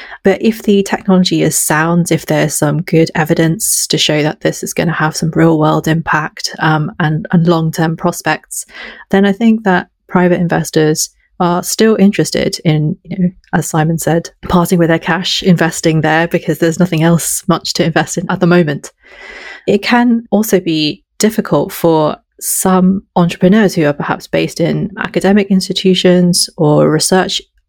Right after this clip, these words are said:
institutions, such as universities, to obtain funding from the traditional sources, so from their universities, from their tech transfer, um, offices within the universities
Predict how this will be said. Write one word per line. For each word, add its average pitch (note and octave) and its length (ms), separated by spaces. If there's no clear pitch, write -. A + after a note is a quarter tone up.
institutions, E3+ 1000
such - 180
as - 160
universities, E3 880
to E3 240
obtain E3+ 420
funding E3 500
from D#3 460
the D#3+ 340
traditional F#3+ 420
sources, - 520
so D#3+ 220
from E3 280
their E3 140
universities, E3 760
from D#3+ 160
their E3+ 180
tech F3+ 240
transfer, E3 640
um, D#3+ 220
offices D#3+ 420
within D#3+ 260
the D#3+ 80
universities D#3+ 720